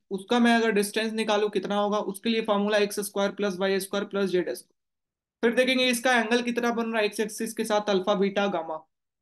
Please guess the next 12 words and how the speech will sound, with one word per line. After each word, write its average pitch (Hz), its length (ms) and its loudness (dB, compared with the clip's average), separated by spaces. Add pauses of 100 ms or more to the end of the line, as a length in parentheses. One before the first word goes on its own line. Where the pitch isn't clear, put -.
(160)
तो 214 60 2
एंगल 226 340 2
इसका 240 220 0
रिप्रेजेंट 233 420 0
cos 214 260 4
अल्फा, 226 300 -2
cos 202 220 -2
बीटा, 226 280 0
cos 202 260 -2
गामा 185 240 -2
में 180 140 -2
होगा। 156 220 -10